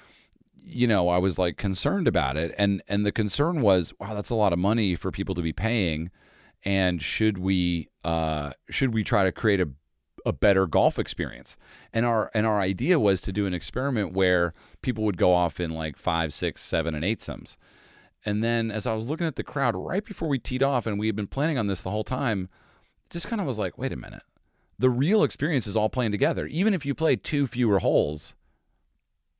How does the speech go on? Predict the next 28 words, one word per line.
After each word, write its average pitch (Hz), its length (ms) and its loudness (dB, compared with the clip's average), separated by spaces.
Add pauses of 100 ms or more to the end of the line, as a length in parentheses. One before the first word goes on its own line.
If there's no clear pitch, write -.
(160)
I 92 80 -4
mean, 92 140 0
imagine 90 400 0
if 90 60 -2
someone 90 220 0
had 85 80 4
a 85 40 2
hole 85 180 0
in 80 60 0
one 80 160 0
with 76 80 -2
eight 73 200 -2
people 90 200 -2
watching 87 320 -2
as 80 80 -4
opposed 78 300 -4
to 73 60 -10
sixty. - 580 -4 (240)
<laughs> - 240 -20
JoJo, 214 320 2
you 143 100 -2
were 220 120 2
there 220 120 4
for 202 140 -4
the 139 100 6
hole 139 220 2
in 127 80 0
one. 127 460 -2